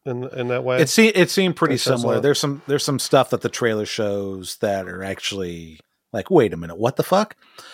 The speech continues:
Speaker 2: But
Speaker 1: Okay.
Speaker 2: <clears throat> yeah, so,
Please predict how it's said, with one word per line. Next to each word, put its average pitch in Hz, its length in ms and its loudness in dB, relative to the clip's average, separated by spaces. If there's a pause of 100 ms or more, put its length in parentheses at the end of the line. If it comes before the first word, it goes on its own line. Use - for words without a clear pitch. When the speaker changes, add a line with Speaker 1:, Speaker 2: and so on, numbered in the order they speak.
(600)
Speaker 2:
But 95 420 0
Speaker 1:
Okay. 113 180 -4 (300)
Speaker 2:
<clears throat> - 80 2 (1120)
yeah, - 280 -6
so, 95 500 2